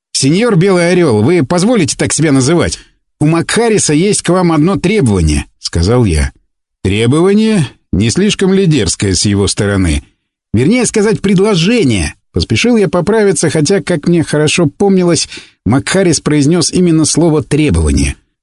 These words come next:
«Он предлагает, чтобы впредь до вашей с ним встречи вы прекратили, как бы это выразиться, продвижение Энергана». «Согласен», тотчас ответил Белый Орел.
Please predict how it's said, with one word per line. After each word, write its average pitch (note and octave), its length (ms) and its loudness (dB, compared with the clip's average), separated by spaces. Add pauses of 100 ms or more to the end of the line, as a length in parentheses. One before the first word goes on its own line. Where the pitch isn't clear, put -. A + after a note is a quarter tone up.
(240)
«Он G3 160 0
предлагает, G#3 540 0
чтобы E3+ 280 0
впредь F#3+ 380 0
до D#3 220 2
вашей E3 440 2
с - 80 -2
ним D#3+ 180 2
встречи F#3+ 420 0
вы D#3 140 2
прекратили, D#3+ 840 0
как D3+ 220 0
бы C3 100 2
это B2 180 0
выразиться, G#2 600 0
продвижение E3+ 640 0
Энергана». C3 580 0 (680)
«Согласен», A#2+ 920 0 (400)
тотчас G2 460 0
ответил C3 380 0
Белый B2 400 2
Орел. D#2+ 260 -2